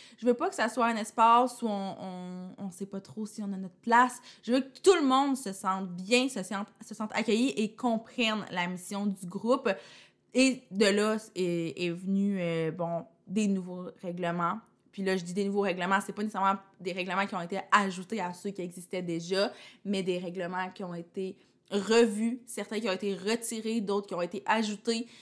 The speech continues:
Donc, euh, c'était super important pour moi de faire ce ménage-là parce que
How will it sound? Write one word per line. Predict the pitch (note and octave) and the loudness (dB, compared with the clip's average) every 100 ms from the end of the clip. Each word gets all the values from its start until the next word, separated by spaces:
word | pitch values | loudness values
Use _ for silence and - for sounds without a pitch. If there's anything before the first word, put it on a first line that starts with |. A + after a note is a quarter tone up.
| - - | -20 -2
Donc, | F#3+ F#3 F3+ F3 | 2 2 0 -8
euh, | F#3 F3 E3+ D#3+ | -2 0 0 -2
c'était | F3 - | -4 -6
super | G#3 - A3 | -6 0 0
important | G3+ F3+ - G#3+ | 0 -4 -2 -2
pour | G#3 | -2
moi | G3 G3 | 0 0
de | G3 F3+ - | 0 -4 0
faire | B3 A#3 A#3 A#3 | 6 6 6 -2
ce | - | -6
ménage-là | F3+ F#3 F#3 F3 F#3 G#3 B3 | -6 -6 -4 -4 -2 2 2
parce | A3 - | 2 -2
que | - | -4